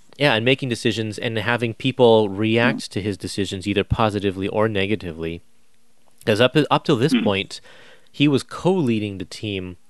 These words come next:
Speaker 1: wi-, on the field with Danny, with kind of Magneto overseeing things,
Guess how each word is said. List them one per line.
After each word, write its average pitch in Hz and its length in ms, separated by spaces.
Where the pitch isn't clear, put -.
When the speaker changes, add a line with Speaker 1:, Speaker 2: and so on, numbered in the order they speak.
Speaker 1:
wi-, 110 220
on 110 120
the 95 80
field 127 340
with 92 200
Danny, 104 480
with 110 260
kind 110 220
of 92 100
Magneto 98 560
overseeing 92 840
things, - 640